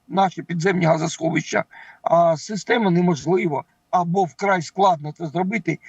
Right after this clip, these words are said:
і для цього потрібно там, а, залучити декілька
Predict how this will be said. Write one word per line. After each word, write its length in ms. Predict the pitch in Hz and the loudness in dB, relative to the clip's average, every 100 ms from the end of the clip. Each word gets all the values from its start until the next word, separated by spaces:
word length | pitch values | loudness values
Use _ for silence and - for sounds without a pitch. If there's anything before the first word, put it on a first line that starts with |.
| - - | -16 -2
і 120 | 180 | 2
для 160 | 175 | 2
цього 260 | 165 202 190 | 2 2 4
потрібно 500 | 156 160 180 160 156 | 2 0 0 2 0
там, 320 | 156 143 135 _ _ _ | 2 0 -2 _ _ _
а, 320 | - 160 156 151 | 0 2 2 2
залучити 520 | 180 170 165 180 151 | 4 2 0 -4 -4
декілька 760 | 170 196 180 156 180 165 143 | -2 -2 0 -2 0 0 -2